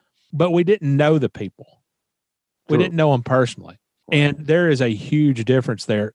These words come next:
Speaker 1: Steve, what year did you first cover a race at Charlotte?
Speaker 2: I'm thinking it was somewhere around seventy-four, seventy-five.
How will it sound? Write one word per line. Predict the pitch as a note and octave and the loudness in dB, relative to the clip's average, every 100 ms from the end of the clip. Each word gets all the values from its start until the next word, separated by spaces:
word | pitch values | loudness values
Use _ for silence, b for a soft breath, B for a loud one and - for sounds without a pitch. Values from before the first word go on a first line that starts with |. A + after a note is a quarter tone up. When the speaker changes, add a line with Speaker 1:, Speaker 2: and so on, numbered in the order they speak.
| - | -10
Speaker 1:
Steve, | - - D4+ C#4 | -6 0 0 0
what | F#3+ C4 D#4+ | -2 0 -2
year | C#4+ G3+ G#3+ F#3+ | -2 -2 0 2
did | D#3 C3 | 0 0
you | E3+ D#3+ | -2 -2
first | - C#3 B2+ - | 0 0 0 -6
cover | - C3 B2 G2 F2 _ _ _ _ _ _ _ | -4 -2 0 -2 -6 _ _ _ _ _ _ _
a | A#2 | 4
race | A2 G2+ - | 4 2 -2
at | - | -10
Charlotte? | - F#2+ F2+ - _ _ _ _ _ | -8 -8 -10 -20 _ _ _ _ _
Speaker 2:
I'm | E3+ G3+ G3 | 0 0 0
thinking | F3+ F3+ D#3 | 0 0 0
it | A#2 | 0
was | G2 | -2
somewhere | - D#3+ B2 A2 | -2 0 2 0
around | G2+ F#2+ | -2 -6
seventy-four, | - B2+ A#2+ F#2+ - A#2+ A#2+ F2+ | -2 -2 0 -4 -2 0 0 -2
seventy-five. | - G#2+ F2 E2 - - - - - | -2 -4 -4 -10 -12 -4 -2 -2 -4